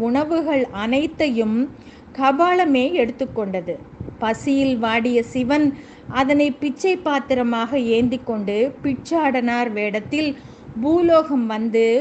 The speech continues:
பல தலங்களுக்கும் சென்றார். அவர் இத்தலத்திற்கு வந்தபோது பெருமாள் சிவனின் பாத்திரத்தில் பிச்சையிடும்படி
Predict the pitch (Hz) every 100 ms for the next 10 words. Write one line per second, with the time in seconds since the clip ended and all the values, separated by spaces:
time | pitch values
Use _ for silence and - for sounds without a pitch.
0 | 330 - 220 214 311 - 233 208 247 254
1 | 240 - 208 202 269 277 202 175 180 165
2 | - - - - - - - 254 294 320
3 | 339 311 269 - 285 330 392 349 330 269
4 | 233 226 233 226 214 196 214 277 254 262
5 | 262 311 269 226 220 247 - - 285 285
6 | 311 320 330 - 220 214 233 220 196 302
7 | 330 277 - - - - - 320 - 370
8 | 320 277 254 233 220 214